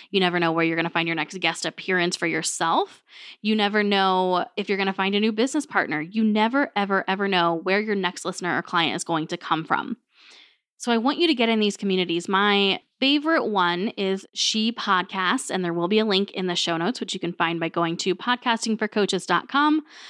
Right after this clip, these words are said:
Click on the podcast tab in the main menu and go to episode number seventy-one. That is seven one.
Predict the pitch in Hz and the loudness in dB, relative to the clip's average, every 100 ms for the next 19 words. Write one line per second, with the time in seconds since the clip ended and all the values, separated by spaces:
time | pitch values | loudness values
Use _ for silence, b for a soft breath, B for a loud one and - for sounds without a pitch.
0 | B B 349 277 208 196 196 190 185 185 | B B 0 2 0 0 0 0 0 -2
1 | - 185 185 180 180 190 247 262 277 214 | 0 0 0 0 0 2 2 4 2 0
2 | 185 180 - 202 190 202 190 175 175 175 | 0 0 0 -2 -2 -4 -2 -2 0 -2
3 | - 185 185 185 180 175 180 277 349 175 | -4 -2 0 0 0 0 2 2 0 -2
4 | 165 170 - 180 180 170 175 185 | -4 -6 -2 -2 0 -4 -2 -2